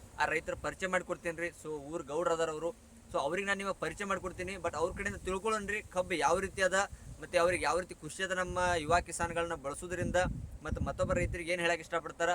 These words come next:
ಔಷಧದ ಬಗ್ಗೆ ಏನ್ ಹೇಳಕ್ ಇಷ್ಟಪಡ್ತಾರ, ಮತ್ತೆ ಕಬ್ಬಿನ ಪ್ಲಾಟ್ ಯಾವ ರೀತಿ ಅದ ನಾವು ನೋಡೋಣ. So, ಬರ್ರಿ ಎಲ್ಲಾರು.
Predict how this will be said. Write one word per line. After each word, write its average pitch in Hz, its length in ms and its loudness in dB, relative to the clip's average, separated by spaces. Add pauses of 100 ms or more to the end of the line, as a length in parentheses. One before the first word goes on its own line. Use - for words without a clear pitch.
(300)
ಔಷಧದ 135 300 -6
ಬಗ್ಗೆ 156 240 -4
ಏನ್ 175 160 0
ಹೇಳಕ್ 165 220 0
ಇಷ್ಟಪಡ್ತಾರ, 165 580 -2
ಮತ್ತೆ - 480 -10
ಕಬ್ಬಿನ 160 300 -8
ಪ್ಲಾಟ್ 180 460 2 (200)
ಯಾವ 147 220 4
ರೀತಿ 185 200 -2
ಅದ 175 120 6 (340)
ನಾವು 135 120 -4
ನೋಡೋಣ. 135 280 -4 (300)
So, 160 140 2
ಬರ್ರಿ 151 260 6
ಎಲ್ಲಾರು. 104 220 -10